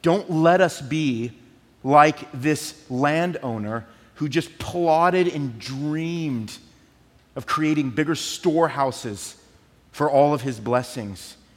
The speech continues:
instead of being generous, instead of looking around him and seeing the needs that he could have used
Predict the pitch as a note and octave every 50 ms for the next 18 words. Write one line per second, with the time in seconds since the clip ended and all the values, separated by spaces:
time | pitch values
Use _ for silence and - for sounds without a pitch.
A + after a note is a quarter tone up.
0 | _ _ - B2 A#2 - - - D#3 D3 D3+ B2+ A2+ D3+ C#3 C3 A#2 F#2 F#2+ F#2+
1 | G#2+ A2+ C3 C3 C#3 C#3 B2+ A#2 G#2+ - - - - - - - _ _ _ _
2 | _ _ _ _ _ - B2+ A#2+ - - E3 C#3+ C3+ C3 C3 C#3+ D#3+ D#3 - F3
3 | D#3+ D3 C3+ B2+ C3 B2+ C#3 C#3+ D3+ D#3+ D#3 D3 C3 B2 A#2+ - - - - E3
4 | E3 E3 D#3 B2+ C3 B2 A#2+ A#2+ B2+ B2+ C#3 C#3 C#3 C3+ A#2+ G2+ - C#3+ B2 A2
5 | A#2+ B2+ - - C#3+ B2+ A2+ A2+ A#2 A#2+ C3 C#3 C#3+ C#3+ C3 A#2+ G#2 - - -
6 | -